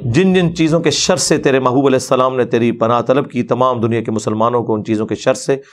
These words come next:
اپنی پناہ عطا فرما۔ حاضرین کے دلوں میں جو جو نیک اور جائز دعائیں ہیں، قبول فرما۔ حاضرین کے جو چھوٹے بڑے رشتہ دار فوت ہو چکے، مغفرت فرما۔ اے اللہ، جو بیمار ہیں، انہیں شفائے کلی عطا فرما۔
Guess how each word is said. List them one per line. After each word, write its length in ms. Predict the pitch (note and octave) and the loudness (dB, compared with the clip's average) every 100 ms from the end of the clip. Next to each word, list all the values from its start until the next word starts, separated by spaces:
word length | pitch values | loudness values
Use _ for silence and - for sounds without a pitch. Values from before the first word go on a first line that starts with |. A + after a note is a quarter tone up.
| - _ - | -20 _ -10
اپنی 220 | - G#2 | -6 -4
پناہ 280 | A2 A#2+ C#3 | 0 0 2
عطا 180 | C#3+ C#3+ | 2 0
فرما۔ 300 | C#3 C#3 C#3+ C#3+ - - - - | 0 0 0 -2 -20 -20 -10 -2
حاضرین 440 | C3 A#2 D3 D#3+ | 0 2 2 2
کے 120 | D3 | 0
دلوں 240 | C3 C3 C#3+ | 2 2 2
میں 160 | C3+ | 0
جو 180 | B2 C3 | 2 2
جو 120 | B2+ | 2
نیک 240 | B2 B2 B2 | 2 0 0
اور 100 | A#2+ | 0
جائز 320 | A2 A#2 A2 F2+ | 0 0 0 0
دعائیں 240 | A#2 C3 | 2 2
ہیں، 120 | G#2+ | -2
قبول 260 | F#2 A2 C#3+ | -2 0 2
فرما۔ 320 | - B2+ B2+ B2 _ - - - - - - _ - | 0 0 0 -2 _ -20 -20 -18 -20 -20 -20 _ -2
حاضرین 380 | C#3 A#2+ D3+ D#3 | 2 2 2 2
کے 100 | D#3 | 0
جو 120 | C#3 | 0
چھوٹے 280 | C#3 C#3+ C#3+ | 0 0 2
بڑے 180 | B2+ B2+ | 2 2
رشتہ 260 | A#2+ C3 | 0 -2
دار 200 | A#2 A#2+ | 0 0
فوت 280 | A2+ C3 B2 | 2 0 0
ہو 40 | |
چکے، 240 | A#2 - A2 | -2 -2 -2
مغفرت 360 | G#2+ - C#3+ | -2 -2 -4
فرما۔ 260 | C#3 B2+ B2 A#2 - - - - - - - | 0 0 0 -2 -8 -20 -20 -20 -20 -20 -4
اے 60 | C3+ | 0
اللہ، 220 | C#3 C3+ C3 | 0 0 0
جو 100 | C3+ | 0
بیمار 360 | B2 B2 C3 | 0 0 2
ہیں، 60 | B2 | 0
انہیں 160 | A#2 A2+ | 0 -4
شفائے 300 | - A2+ G#2+ | -4 -2 0
کلی 280 | C#3 C3 | 0 0
عطا 200 | B2+ A#2+ | 0 0
فرما۔ 320 | A#2 A2+ A2+ | 0 0 0